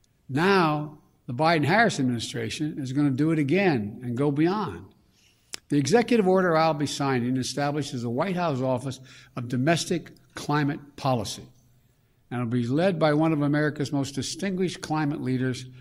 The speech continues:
former E P A Director Gina McCarthy. As the head of the new office and my national climate advisor, Gina will chair the National Climate Task Force, made up of many members of our cabinet,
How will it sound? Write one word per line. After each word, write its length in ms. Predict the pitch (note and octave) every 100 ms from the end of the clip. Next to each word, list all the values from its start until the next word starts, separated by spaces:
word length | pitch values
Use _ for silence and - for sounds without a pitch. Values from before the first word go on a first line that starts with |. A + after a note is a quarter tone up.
| -
former 340 | - E3 D#3+
E 160 | D#3+ E3
P 220 | - D3+
A 100 | D3
Director 460 | C3 C3 B2+ - A2+
Gina 260 | A#2+ B2+
McCarthy. 640 | A#2+ A2+ A2 F#2+ - D2 _ _ _ _ _ _ -
As 160 | B2+ A2+
the 100 | A2+
head 240 | D3+ F#3
of 160 | F#3+ D3+
the 80 |
new 240 | D3+ E3+ E3
office 520 | C3+ A#2+ D#3 C#3 - _ _ _ _
and 140 | - A#2+
my 160 | B2
national 400 | A#2+ D3+ D3+ -
climate 400 | C#3 D#3 D#3 D#3
advisor, 500 | C#3+ C3 B2+ C3 C3+
Gina 460 | A#2 G2 D3 F3+ F#3
will 140 | F#3
chair 380 | E3 - D3+ D3
the 120 | B2
National 460 | A2+ D3+ E3+ - D#3+
Climate 440 | - D3 D3+ D3
Task 320 | D3 C#3 B2+ -
Force, 300 | G2 G#2 - _ - - -
made 180 | D3 E3
up 100 | D#3+
of 140 | C3 A2+
many 300 | D3+ F#3 F3
members 360 | D#3+ D#3 D3+
of 120 | C#3+
our 100 | D#3+
cabinet, 480 | - G3 G3 A#2 E2+